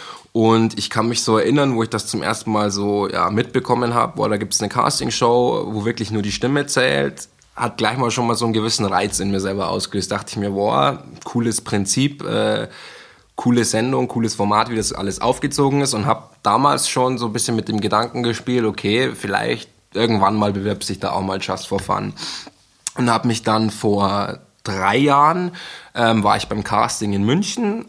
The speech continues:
ähm, bin dort hingegangen, bin dann leider innerhalb des Casting-Prozesses ausgeschieden, muss aber im Nachhinein sagen, ich war ultra nervös, hab auch an mich selbst vielleicht ein bisschen zu hohe Anforderungen gestellt, äh, damals. Also wenn's bei mir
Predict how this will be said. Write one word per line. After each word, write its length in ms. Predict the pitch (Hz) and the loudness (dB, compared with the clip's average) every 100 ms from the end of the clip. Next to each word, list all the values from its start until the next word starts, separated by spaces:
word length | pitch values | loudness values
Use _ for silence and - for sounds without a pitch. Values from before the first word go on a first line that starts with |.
| - | -2
ähm, 1080 | 113 110 110 107 107 107 107 - - - - | 0 2 0 0 0 0 -2 -4 -10 -16 -6
bin 140 | 127 110 | -2 0
dort 160 | 107 | 0
hingegangen, 440 | 139 180 156 139 127 | 2 0 0 0 0
bin 100 | 110 | 0
dann 120 | 107 | 0
leider 300 | 101 107 107 | 0 0 0
innerhalb 380 | 110 110 107 - | 0 0 -2 -2
des 140 | 107 | -4
Casting-Prozesses 840 | - - - 104 95 - 101 95 - | -2 -2 -2 -4 -4 -4 -4 -4 -2
ausgeschieden, 920 | - - 147 135 156 147 147 143 - - | -2 0 -2 -2 -2 -2 0 -2 -4 -6
muss 220 | 107 110 | -2 0
aber 140 | 107 | 0
im 80 | 101 | 0
Nachhinein 380 | 101 117 113 107 | 0 0 -2 -2
sagen, 240 | 107 110 | -2 -2
ich 180 | 107 - | -6 -6
war 480 | 101 101 98 - _ | 0 2 0 -6 _
ultra 360 | 131 147 - 107 | 0 0 0 -4
nervös, 580 | 104 101 113 139 135 - | -2 0 2 2 0 -2
hab 220 | 110 - | -4 -4
auch 300 | 101 101 - - - - - - | -2 -2 -6 -16 -18 -18 -18 -20
an 200 | - 104 | -2 2
mich 160 | 113 101 | 2 2
selbst 280 | 110 131 - | 2 2 0
vielleicht 280 | 110 120 - | 0 0 2
ein 60 | |
bisschen 300 | 139 - 110 | 2 4 2
zu 140 | 107 110 | 2 0
hohe 240 | 120 107 | 2 2
Anforderungen 560 | 85 120 131 131 123 123 | 0 2 2 4 2 -2
gestellt, 500 | 123 123 123 127 - | -2 2 2 0 -4
äh, 320 | 113 113 113 | -2 0 0
damals. 720 | 107 107 113 117 120 110 - | 2 2 4 2 0 -2 -4
Also 180 | 101 101 | -6 -4
wenn's 200 | 110 - | -4 -2
bei 120 | 101 | 0
mir 420 | 107 113 110 110 | 2 2 0 -4